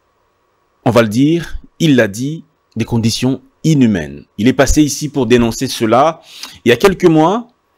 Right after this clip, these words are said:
mais la situation sur le terrain ne s'améliore pas. Selon les informations qu'il a reçues de ses collègues qui sont encore agents à la Sicomine trois à, à, à Kolwezi, la situation ne s'est pas, euh, du tout, euh, améliorée.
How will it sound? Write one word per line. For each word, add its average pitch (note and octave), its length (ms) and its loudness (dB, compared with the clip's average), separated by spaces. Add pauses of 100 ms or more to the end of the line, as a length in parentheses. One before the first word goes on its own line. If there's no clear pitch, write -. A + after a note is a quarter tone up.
(120)
mais B2+ 480 0 (1300)
la G#2 80 2
situation C3 460 2
sur D3+ 140 -6
le B2+ 100 2
terrain C3 500 -2
ne A#2 160 -2
s'améliore A2 540 0
pas. E2+ 160 -10
Selon A#2 180 2
les A#2+ 140 0
informations A2 480 -2
qu'il A2 180 -2
a G2+ 60 -2
reçues G#2+ 420 -8 (520)
de G2 160 -4
ses G2 200 -6
collègues A2+ 300 2
qui G2+ 100 -14
sont A#2 140 -6
encore G2 440 -2
agents C3 360 -2
à D#3 40 0
la B2 100 0
Sicomine A2+ 520 -2
trois A#2+ 220 -2
à, F#2+ 120 0
à, E2+ 460 -2
à F#2 40 -2
Kolwezi, G#2+ 580 -2 (960)
la F2+ 100 2
situation A2 400 -2
ne G2 80 -2
s'est F2+ 160 -6
pas, F2+ 320 -2 (420)
euh, E2 120 -4
du E2+ 160 -4
tout, F#2 300 0
euh, E2 180 4
améliorée. F#2+ 600 -2